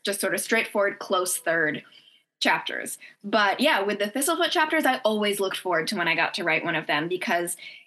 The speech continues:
it, that, that voice is, like, my most natural storytelling voice at its root.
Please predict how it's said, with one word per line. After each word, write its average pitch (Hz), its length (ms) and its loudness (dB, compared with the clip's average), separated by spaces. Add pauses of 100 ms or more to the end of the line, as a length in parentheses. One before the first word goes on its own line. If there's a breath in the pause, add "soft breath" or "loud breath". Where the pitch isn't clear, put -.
it, 240 220 2
that, 240 240 2
that 269 320 2
voice 226 420 0
is, 226 120 2
like, 202 200 2
my 196 380 2
most 185 280 0
natural 160 340 0
storytelling - 640 -2
voice - 360 -2 (320 loud breath)
at 196 100 4
its 170 200 -2
root. 98 240 -4